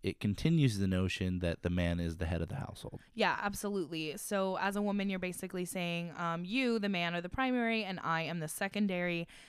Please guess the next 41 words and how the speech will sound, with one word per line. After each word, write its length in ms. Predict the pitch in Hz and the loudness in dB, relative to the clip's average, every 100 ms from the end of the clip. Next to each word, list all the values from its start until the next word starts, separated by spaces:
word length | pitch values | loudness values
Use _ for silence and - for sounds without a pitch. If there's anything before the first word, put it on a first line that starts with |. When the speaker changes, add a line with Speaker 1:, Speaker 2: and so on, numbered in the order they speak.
| - - | -20 -4
Speaker 2:
And, 340 | 190 175 175 - | 0 2 2 2
um, 440 | 170 151 147 156 | 2 2 -2 -2
this 180 | 214 240 | 0 0
conforming 840 | - 262 - 190 190 202 196 202 | 0 0 0 -2 0 0 -2 -4
kind 180 | - 202 | -4 -4
of 80 | 196 | -4
sets 340 | - 185 196 | -2 -2 -2
a 60 | 294 | -4
precedent 560 | - 165 - 185 185 - | -2 -4 -2 -4 -4 -6
for 240 | - 170 | -4 0
the 140 | 226 | 0
relationship 640 | 285 214 170 180 196 180 151 | 0 0 0 -2 -4 -6 -8
dynamic. 540 | - 131 135 120 - | -8 -6 -6 -8 -10
Speaker 1:
Mm-hmm. 320 | - 101 90 82 - | -4 -2 -2 -4 -8
Speaker 2:
So 240 | - 247 226 | -2 0 2
a 80 | 214 | 0
woman 400 | 214 233 269 269 | 0 0 -2 -2
is 220 | 220 202 | -2 -4
essentially 400 | 196 214 - 247 | -4 -6 -6 -6
giving 300 | 190 175 220 | -6 -4 -4
up 80 | 208 | -4
a 80 | 180 | -6
piece 260 | - 170 | -8 -10
of 100 | 196 | -8
her 120 | 175 | -2
identity 500 | 160 156 151 156 156 | -2 -2 -4 -4 -6
to 140 | 156 165 | -8 -8
take 260 | 170 165 | -8 -6
on 80 | 156 | -6
the 80 | 147 | -6
man's 340 | 160 196 226 | -2 0 0
identity. 600 | 185 147 147 151 - 95 - - - | -2 -4 -8 -10 -12 -14 -16 -20 -8
And 280 | 202 214 214 | -2 -2 0
this, 280 | 214 269 262 - | -2 -2 -4 -2
in 60 | |
a 60 | 247 | 0
lot 240 | 208 160 | 2 2
of 140 | 214 - | 0 -6
cases, 360 | 202 202 196 | -6 -6 -8
can, 160 | - 202 | -8 -8
su-, 200 | - | -4